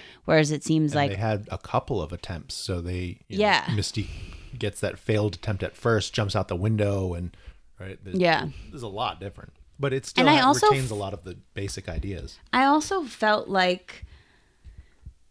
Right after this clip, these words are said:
Speaker 1: I think it was in the last episode slash issue when Mystique is there and she s-,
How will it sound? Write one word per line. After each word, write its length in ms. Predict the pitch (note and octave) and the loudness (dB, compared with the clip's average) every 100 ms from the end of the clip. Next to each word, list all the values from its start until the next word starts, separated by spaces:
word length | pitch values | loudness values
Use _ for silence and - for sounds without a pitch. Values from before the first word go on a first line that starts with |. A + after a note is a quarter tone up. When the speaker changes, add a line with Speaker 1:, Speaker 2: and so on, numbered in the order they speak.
| _ A3 | _ 0
Speaker 1:
I 60 | |
think 180 | A3 A3+ | 2 4
it 100 | G3 | 4
was 160 | F#3+ G3 | 4 4
in 400 | F#3 F3 F3 F3 - | 6 6 4 -2 -8
the 140 | - E3 | -4 2
last 480 | F3 F#3 G#3 - - | 6 6 6 -2 -4
episode 800 | E3+ E3+ - E3+ D#3 D#3 D#3 D#3+ - _ - | -4 -4 -4 0 2 2 -2 -6 -16 _ -18
slash 480 | - - D#3 D#3 - | -10 -2 0 0 -2
issue 640 | E3 D#3+ E3 D3+ D3 D3 - _ - _ _ | -2 -2 0 0 0 -4 -10 _ -20 _ _
when 180 | - G3 | -2 2
Mystique 800 | F#3+ F#3+ - G3 G3 - - - - _ _ _ - | 2 0 -4 -4 -6 -8 -14 -16 -20 _ _ _ -2
is 260 | F#3 E3+ | -2 0
there 400 | E3+ E3 E3+ F#3 F3+ | 2 4 6 6 4
and 200 | F#3 F3+ | 2 0
she 180 | D#3+ F#3 | 0 -2
s-, 440 | E3 - - - | -6 -10 -14 -14